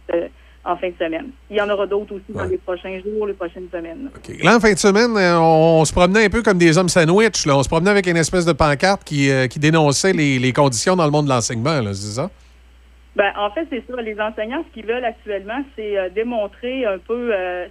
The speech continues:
Speaker 1: c'est quoi, un, c'est quoi leur revendication, mais surtout, c'est quoi leur quotidien, c'est quoi leur réalité, autant au niveau de la population en général qu'au gouvernement, parce que des fois, on a l'impression que le gouvernement, euh, ne sait pas trop ce qui se passe réellement sur le plancher. Fait que dans les prochains, euh, jours et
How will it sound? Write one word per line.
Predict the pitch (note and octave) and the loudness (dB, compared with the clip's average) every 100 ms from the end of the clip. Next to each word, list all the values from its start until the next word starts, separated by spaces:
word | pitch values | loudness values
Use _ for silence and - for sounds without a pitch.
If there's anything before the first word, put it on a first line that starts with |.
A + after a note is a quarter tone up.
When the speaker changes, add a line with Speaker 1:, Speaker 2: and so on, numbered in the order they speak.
| - | -14
Speaker 1:
c'est | |
quoi, | - G#3+ G#3+ | -8 -8 -8
un, | A3+ | -12
c'est | A3+ | -10
quoi | A#3 | -4
leur | A3 G3 | -4 -4
revendication, | G#3 G3 F#3+ G3 F#3 C4+ | -6 -8 -10 -10 -10 -8
mais | D4 G#3 | -10 -10
surtout, | A3 - D#4+ | -14 -12 -12
c'est | G#3+ | -10
quoi | - B3+ | -6 -4
leur | G#3+ - | -4 -6
quotidien, | B3 - G3 F#3+ A3 A#3 | -18 -18 -18 -12 -12 -12
c'est | G3 | -8
quoi | B3 | -6
leur | C#4+ A3+ | -2 -2
réalité, | F#3 G3 A3 G#3 G3 - A#3 - _ _ - | -2 -6 -4 -6 -8 -12 -14 -14 _ _ -12
autant | A3 A3+ D#4 | -10 -6 -4
au | D#4+ | -2
niveau | A3 B3+ | -4 -6
de | |
la | G#3 | -6
population | G3+ F#3+ G3+ G3+ F#3+ C#4 | -8 -10 -6 -6 -6 -8
en | C4 | -8
général | G3+ F#3+ F#3 B3 E4 B3+ - | -8 -8 -6 -4 -6 -8 -8
qu'au | B3 B3+ A3+ G3+ | -6 -6 -8 -8
gouvernement, | G#3 A3+ G#3+ G#3 G3+ | -6 -4 -6 -8 -10
parce | F#3 - | -14 -16
que | |
des | F#3 F#3+ | -14 -12
fois, | C4 | -8
on | D4 | -6
a | |
l'impression | A3 F#3+ F#3 F3 C#4 | -6 -6 -8 -6 -8
que | |
le | A#3+ | -8
gouvernement, | G3 G3 F#3+ F#3 F#3+ B3+ C4+ - _ _ - | -10 -8 -6 -6 -6 -6 -8 -16 _ _ -4
euh, | F3 F3+ | -2 0
ne | F3 F#3+ | -2 -6
sait | G3 | -6
pas | B3 C4+ | -4 -4
trop | C4+ E4 | -4 -10
ce | - | -10
qui | - | -14
se | |
passe | - A#3+ A#3+ | -8 -8 -8
réellement | A#3 A#3 G#3 F#3+ G3+ G#3+ A#3 _ _ _ | -6 -4 -4 -6 -10 -10 -12 _ _ _
sur | - F#3+ | -10 -6
le | F#3+ | -6
plancher. | F#3 G3 F3+ E3 G3 - | -6 -8 -8 -12 -14 -10
Fait | G3 | -6
que | |
dans | A#3+ | -2
les | C#4 | -2
prochains, | C#4 A3+ A3+ A#3 A#3 A3 | -2 -6 -6 -8 -6 -6
euh, | G3 F#3+ | -6 -6
jours | A3+ C4 | -8 -6
et | A3+ | -8